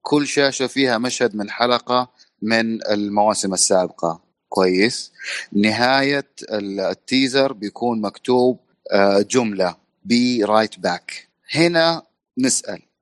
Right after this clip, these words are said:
عادة بالنسبة لبلاك ميرور وخصوصا في المواسم السابقة كانت ست حلقات، هل المقصود هنا أنه بيجددوا الموسمين خمسة وستة، أو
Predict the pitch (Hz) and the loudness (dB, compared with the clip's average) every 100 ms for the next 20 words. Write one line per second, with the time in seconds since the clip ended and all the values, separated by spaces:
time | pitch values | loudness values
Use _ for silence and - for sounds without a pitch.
0 | _ 120 127 160 170 170 147 131 135 123 | _ 2 2 2 -2 -6 -6 -6 -6 -4
1 | 123 120 135 120 117 123 120 - 98 - | -4 0 0 0 -2 0 0 -2 -4 -2
2 | 135 123 110 107 113 110 107 101 120 117 | -2 0 -2 2 0 2 -2 0 0 0
3 | - 127 - - - - 127 127 - - | 2 0 0 -12 -20 -2 0 2 -2 -4
4 | 110 95 95 90 87 - - - - - | -2 -2 -2 -4 -6 -10 -18 -20 -16 -6
5 | 127 175 202 170 131 127 - 151 127 127 | 2 2 2 -2 -4 -4 -6 -4 -4 -4
6 | 123 110 104 98 98 120 120 123 110 107 | -4 -6 -8 -6 0 0 2 0 2 0
7 | 101 127 139 135 127 127 135 - _ _ | 2 0 2 2 2 2 0 -10 _ _
8 | - 120 120 120 - 139 - 117 131 147 | -2 -2 2 0 2 -2 -2 0 0 -4
9 | _ _ - 180 190 185 | _ _ 0 0 0 -6